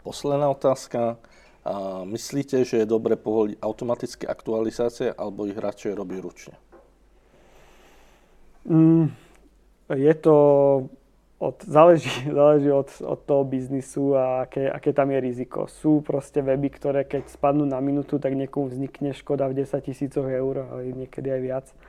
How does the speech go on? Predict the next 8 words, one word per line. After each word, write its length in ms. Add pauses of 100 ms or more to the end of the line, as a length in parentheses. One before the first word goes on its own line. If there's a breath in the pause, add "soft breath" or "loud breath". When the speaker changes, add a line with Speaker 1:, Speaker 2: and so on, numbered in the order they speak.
(400 loud breath)
Speaker 2:
A 160
keď 260
niekomu 220
spadne 360
na 120
minútu 420
web, 300
e, 80